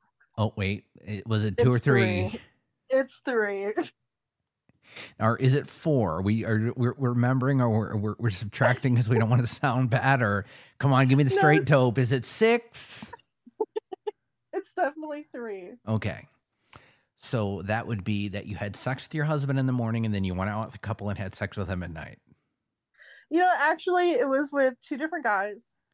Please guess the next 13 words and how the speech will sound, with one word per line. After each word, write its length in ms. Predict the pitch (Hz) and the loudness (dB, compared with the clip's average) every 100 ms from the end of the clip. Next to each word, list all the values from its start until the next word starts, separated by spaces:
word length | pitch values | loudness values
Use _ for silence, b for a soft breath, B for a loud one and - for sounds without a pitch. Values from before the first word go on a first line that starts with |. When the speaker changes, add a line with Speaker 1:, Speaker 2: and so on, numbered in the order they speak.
| _ 110 | _ -4
Speaker 1:
Oh, 140 | 113 | -2
Speaker 2:
And 80 | 233 | 0
Speaker 1:
really? 280 | 147 208 - | -2 -2 -4
Speaker 2:
one 100 | 123 | -8
of 100 | - | -14
them 80 | - | -18
was 100 | 254 240 _ _ - | -20 -20 _ _ -6
real-, 160 | 226 247 | -6 -4
yeah. 260 | 226 185 175 _ _ _ | -2 -2 -4 _ _ _
One 220 | 254 269 | -4 -4
of 100 | 294 | -4
them 160 | 349 320 | -6 -6
was 160 | 311 | -6